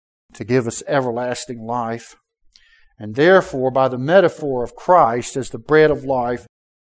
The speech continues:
we feed upon Christ's body and blood by faith. And His offering up of His actual body and blood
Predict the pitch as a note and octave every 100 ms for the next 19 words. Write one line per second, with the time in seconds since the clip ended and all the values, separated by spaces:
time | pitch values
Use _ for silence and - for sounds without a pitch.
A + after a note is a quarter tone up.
0 | _ C#3 C3+ - - G#3+ C#4 C#4 B3 -
1 | G#3+ G#3 G3+ F3+ F3 F3+ - C#3 C3+ C3
2 | C3+ C3+ _ _ _ _ A#2+ A#2 B2+ D#3
3 | D#3 C#3 C3+ C#3+ - G#2+ F#2 G2+ - _
4 | _ _ _ _ _ _ _ _ B2 C3
5 | C3 B2 D#3+ F#3 D#3+ C3+ B2+ C3 C#3+ D#3
6 | C#3+ B2 - _ _ B2 C3+ C#3 C#3+ C3+
7 | - D3+ D3 F#3 F#3+ - F3 D3 C3 B2+
8 | B2 A#2 A2+ A2+ A2+ A2+ A2 A2